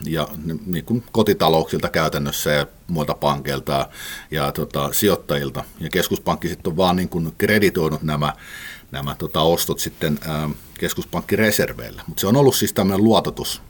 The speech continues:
Et siinä on mennyt kuluttajien ja yrittäjien ja, ö, niin kuin sijoittajien tileille rahaa, ja sitä on mennyt valtavasti nyt. Eli se puoli on tavallaan niin kuin tehty.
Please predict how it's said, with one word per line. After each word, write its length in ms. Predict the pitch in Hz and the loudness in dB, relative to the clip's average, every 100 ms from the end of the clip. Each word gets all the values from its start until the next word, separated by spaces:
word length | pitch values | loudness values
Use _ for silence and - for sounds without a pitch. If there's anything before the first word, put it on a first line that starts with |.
| - | -14
Et 100 | 90 | -4
siinä 140 | - 107 | 2 4
on 80 | 127 | 6
mennyt 320 | 131 107 98 - - - - | 8 8 6 -4 -12 -14 0
kuluttajien 640 | 117 110 - 98 87 85 80 | 6 6 4 4 4 4 2
ja 240 | 80 80 - - | 2 0 -4 -4
yrittäjien 580 | 98 87 - 78 78 78 | -2 0 0 2 2 0
ja, 280 | 76 76 73 76 67 - - | 0 -2 -2 -6 -10 -14 -10
ö, 180 | 80 73 | -6 -4
niin 180 | 76 73 | -4 -4
kuin 220 | 82 73 | -6 -4
sijoittajien 440 | - 95 - 80 80 | 0 0 0 -4 -2
tileille 320 | 92 90 92 | 0 2 0
rahaa, 420 | 123 - - - - - | 0 0 -2 -8 -14 -8
ja 80 | - | -4
sitä 160 | - | 2
on 60 | 101 | 6
mennyt 220 | 107 107 | 6 6
valtavasti 640 | 135 101 - - 127 - | 4 4 2 -4 -6 -8
nyt. 300 | 120 - - - - - _ _ - | -8 -12 -16 -20 -20 -20 _ _ -6
Eli 140 | 95 | 0
se 140 | - 143 | 4 4
puoli 380 | 147 120 92 87 | 6 6 6 2
on 120 | 87 | 2
tavallaan 500 | 104 104 95 90 90 | 2 2 2 2 2
niin 160 | 95 | 0
kuin 320 | 85 92 87 - - - - - - - - - | 0 -2 -2 -6 -20 -20 -20 -20 -20 -20 -18 2
tehty. 460 | 110 - - 110 | 4 4 -2 -10